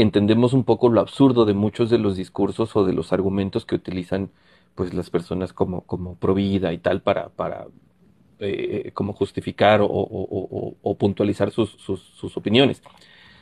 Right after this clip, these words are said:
Eh, pero sí me parece que, que en este sentido, eh, eh, un poco lo, lo que comentaba el tío Cermeño, eh,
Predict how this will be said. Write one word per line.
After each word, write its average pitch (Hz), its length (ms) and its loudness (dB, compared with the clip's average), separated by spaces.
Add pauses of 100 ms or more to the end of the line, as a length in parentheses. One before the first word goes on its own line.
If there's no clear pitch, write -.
(160)
Eh, 110 280 4 (1160)
pero 131 200 8
sí 165 180 6
me 175 120 8
parece 147 440 2
que, 123 380 6
que 110 380 4
en 113 100 6
este 117 220 2
sentido, 117 600 6
eh, - 360 -6
eh, - 200 -8
un 123 140 4
poco 120 200 4
lo, 117 140 6
lo 107 180 2
que 101 100 -2
comentaba 104 540 0
el 95 240 -4
tío 98 300 -2
Cermeño, 101 440 0 (640)
eh, 98 340 2